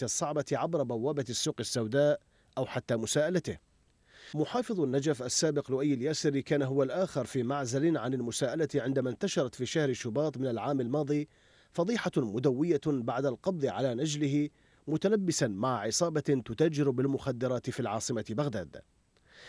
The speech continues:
غير أن الياسري المنتمي لحزب الدعوة أيضًا ظل في منصبه إلى أن أقيل في كانون الأول الماضي بعد توجيه استجواب له بشأن مخالفات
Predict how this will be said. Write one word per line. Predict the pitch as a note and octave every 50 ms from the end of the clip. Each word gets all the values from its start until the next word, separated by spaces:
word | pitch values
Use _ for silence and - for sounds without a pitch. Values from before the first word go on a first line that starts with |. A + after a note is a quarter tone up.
| - - - -
غير | F3+ G#3 A3 A#3 B3+
أن | B3+ A#3+
الياسري | F#3+ E3 F3+ E3 - - F3 E3 D#3+ D3+
المنتمي | B2 B2 C#3 D3 - D#3+ C#3 C#3 B2+ A#2
لحزب | A#2 - D3+ C#3+ A#2+ B2+
الدعوة | B2+ A2 A2+ C#3+ B2+ C#3+ C3+ - D3
أيضًا | - B2 C#3+ D3 A#2+ C#3 D3+ D3+ D3 C3 B2
ظل | C3 C#3+ C#3+ C3+ A#2+
في | - C#3 C3+
منصبه | B2+ B2 A2 - - F3 D3 B2 G#2+ G2+ F#2 D#2+
إلى | B2+ C#3 C#3 B2+ A#2
أن | B2 B2
أقيل | A2+ G#2+ - E3+ F3 D#3+ C3+ A#2
في | - B2 A#2+
كانون | - - B2 C3+ D3+ D3
الأول | C3+ B2 - - D3+ C#3 C3+ B2+
الماضي | A#2 A2+ C#3 D3+ D3+ D#3 D#3 D#3 D#3 - _ _ - - - - -
بعد | D3 D#3 - E3+
توجيه | - F#3 E3+ D#3 E3 A#3+ G#3+ F#3+ F3 C#3
استجواب | B2 - C#3 A#2+ G#2+ B2 D#3+ D#3+ D3
له | C3+ C3 D#3 D3 D3 C#3
بشأن | B2+ B2+ - - F3+ D#3+ C#3+ C3+
مخالفات | B2+ - - B2 A#2+ A2+ - E3 D3+ -